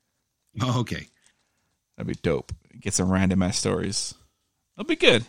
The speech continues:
Speaker 2: Yeah, yeah, yeah, yeah. Tight. I like this. I like it when a plan comes together. Um, and I pulled an, an Abomasnow character rare.
Speaker 1: Ooh, yum.
Speaker 2: It's actually, like, this art's fucking,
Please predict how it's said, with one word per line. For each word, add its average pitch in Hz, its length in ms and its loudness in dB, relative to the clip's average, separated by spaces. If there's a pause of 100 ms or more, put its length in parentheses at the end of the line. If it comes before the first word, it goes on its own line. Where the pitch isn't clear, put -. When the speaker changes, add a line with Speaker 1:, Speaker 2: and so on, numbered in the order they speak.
Speaker 2:
Yeah, 220 140 4
yeah, 214 260 8
yeah, 170 300 8
yeah. 85 60 -2 (800)
Tight. 107 360 2 (1800)
I 95 60 -8
like 95 280 0
this. - 280 -12
I 92 100 -6
like 95 180 -2
it - 20 -8
when 92 140 -2
a - 20 -6
plan 78 340 -10
comes - 220 -10
together. - 280 -12 (1600)
Um, 95 280 4
and 104 140 4
I 104 60 4
pulled 113 560 4
an, 98 600 0
an 101 100 0
Abomasnow 95 840 0
character 76 420 -8
rare. 52 260 -10 (840)
Speaker 1:
Ooh, 104 360 0
yum. 87 480 -4 (1800)
Speaker 2:
It's - 120 -4
actually, 156 280 -4
like, 151 200 -4
this 135 240 2
art's 156 340 0
fucking, - 500 -4